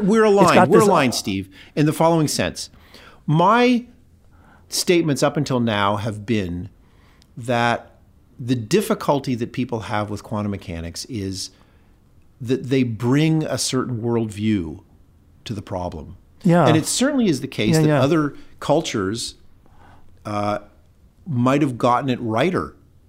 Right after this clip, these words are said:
Speaker 1: You know, that, that we can now, in
Speaker 2: Okay.
Speaker 1: hindsight, say, you know, this view of how the world works is actually much closer to how we think quantum mechanics works than, than in the other notion of everything being causal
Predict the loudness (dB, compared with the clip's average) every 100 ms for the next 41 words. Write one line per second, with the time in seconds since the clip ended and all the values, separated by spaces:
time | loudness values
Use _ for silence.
0 | -20 _ _ -4 -2 -2 -2 -4 -2 -4
1 | 0 -2 0 2 4 4 4 4 2 2
2 | 2 2 0 -2 -2 0 0 -6 -20 -4
3 | 2 4 2 0 -10 -20 -4 -2 -2 -2
4 | 0 4 4 2 0 0 0 -2 -2 -2
5 | -2 -2 -4 -4 -6 -6 -2 -4 -2 -2
6 | -2 -4 -6 -2 -2 -2 -6 -6 -8 -6
7 | -4 -4 -4 -6 -6 -6 -6 -6 -4 -6
8 | -8 -12 -12 -12 -12 -12 -8 -6 -6 -8
9 | -18 -20 _ -4 -2 -2 -4 -4 0 2
10 | 2 2 0 -2 -6 -10 -4 -4 -2 -4
11 | -6 -8 -10 -10 -4 -2 -2 -2 -4 -6